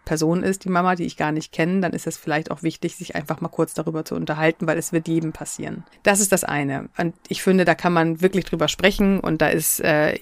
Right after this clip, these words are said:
jeder natürlich erstmal im Beschützerinstinkt für sein Kind. Also auch wenn es eine Absprache gab, ja, du darfst es meinem Kind selber sagen, se-, wenn es dann das erste Mal passiert und das ist das erste Kind,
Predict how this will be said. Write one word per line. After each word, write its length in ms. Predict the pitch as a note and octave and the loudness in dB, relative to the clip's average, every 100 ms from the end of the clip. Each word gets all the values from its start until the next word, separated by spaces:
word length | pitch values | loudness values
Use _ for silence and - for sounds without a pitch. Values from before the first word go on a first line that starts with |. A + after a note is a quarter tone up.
| - | -4
jeder 400 | F3+ E3 G#3 F3+ | 0 6 6 6
natürlich 520 | E3 - G3 F3+ E3 | 4 2 4 4 4
erstmal 280 | - - D#3+ | 2 0 0
im 60 | - | 0
Beschützerinstinkt 960 | - G#3 - F3+ E3 - E3 D#3+ - - | 0 0 2 0 0 2 0 0 -6 -12
für 180 | - E3 | -4 -2
sein 280 | D#3 C#3 C#3+ | 0 -2 -2
Kind. 400 | - G3+ C4+ - | 6 8 8 6
Also 160 | D#3 - | 0 0
auch 160 | E3 - | 0 2
wenn 180 | E3+ | 2
es 160 | F3+ - | 2 0
eine 80 | D#3+ | -4
Absprache 480 | - - D3+ C#3+ D3+ | -4 -2 -2 -2 -2
gab, 360 | D3+ F3+ G#3+ | 4 4 4
ja, 200 | D3 D#3+ | 2 2
du 80 | F3 | 2
darfst 240 | D3 D3+ | -2 -4
es 100 | E3 | -6
meinem 220 | D#3 D3 E3 | -4 -2 -2
Kind 240 | D#3+ D#3+ | -4 -2
selber 300 | D3 D3+ D3 | -2 -2 -2
sagen, 420 | C#3+ D#3 G3 A3 | 2 4 4 4
se-, 120 | F3 - | 0 -2
wenn 120 | E3 E3 | -2 -2
es 140 | E3 | 2
dann 120 | E3+ | 2
das 120 | E3+ | 2
erste 460 | - - F#3+ A3 G3 | -2 2 2 0 -2
Mal 200 | F#3 E3+ | 0 0
passiert 520 | - - - E3+ C#3+ | -4 -8 -2 -2 -2
und 200 | - D#3 | -4 -6
das 140 | D#3 - | -6 -8
ist 80 | |
das 100 | D#3+ | -10
erste 400 | - E3+ F3+ - | 0 2 2 0
Kind, 360 | G3 - D3 - | -4 -2 -4 -6